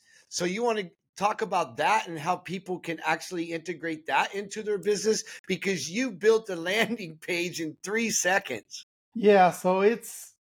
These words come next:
Speaker 2: what Chat G P T Vision can do. And most people don't know there are currently five versions of Chat G P T, and each of them has different capabilities, uh, available to them.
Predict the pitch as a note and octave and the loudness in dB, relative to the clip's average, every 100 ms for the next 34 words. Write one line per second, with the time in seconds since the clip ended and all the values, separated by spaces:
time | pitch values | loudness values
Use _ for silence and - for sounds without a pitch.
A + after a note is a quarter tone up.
0 | - G#3 B3+ - A3 A3 F#3 G3+ - G3 | 2 4 4 4 2 2 -2 -4 -2 -4
1 | F3+ G3+ F3+ B2+ D3 E3 D3 D3+ C3+ B2+ | -4 -2 0 4 4 4 2 2 0 -2
2 | C3+ C3 C#3+ C#3+ C3 B2+ - E3+ F#3 C#4 | -4 0 4 4 2 -2 -4 -2 2 2
3 | D#4 A#3 E3 E3 D#3 D3+ D3 D3 D3 C4 | 2 0 2 2 2 2 2 2 2 0
4 | D4+ D#3 C3 E3 D#3+ D#3 A#2+ C#3+ C3+ C#3 | 0 -2 0 4 6 4 0 -2 -2 -4
5 | B2 B2 C#3 B2+ D3 C3+ C3 C3+ B2+ C#3 | -6 -6 -10 -4 0 0 -2 -10 -8 -10
6 | B2+ B2+ B2 B2+ _ _ _ - D3 D3 | -8 -6 -6 -10 _ _ _ 0 0 2
7 | G3+ F#3+ A#3 A3+ E3 C#3+ D3 C3 - - | 2 2 2 2 0 4 2 2 -6 -12
8 | _ - C#3+ D3 D#3+ E3+ C#3+ - _ - | _ -20 -6 0 0 0 -2 -6 _ -2
9 | D#3 D#3 B2+ C#3+ C#3 B2+ B2 B2+ - - | -2 -2 0 2 2 0 -2 -8 -12 -14
10 | _ - D3 C3 C3 C#3+ C3 C#3 C3 B2 | _ -8 -4 -2 -2 -2 -2 0 -2 -6
11 | - C#3 B2+ A#2+ | -4 -4 -2 -8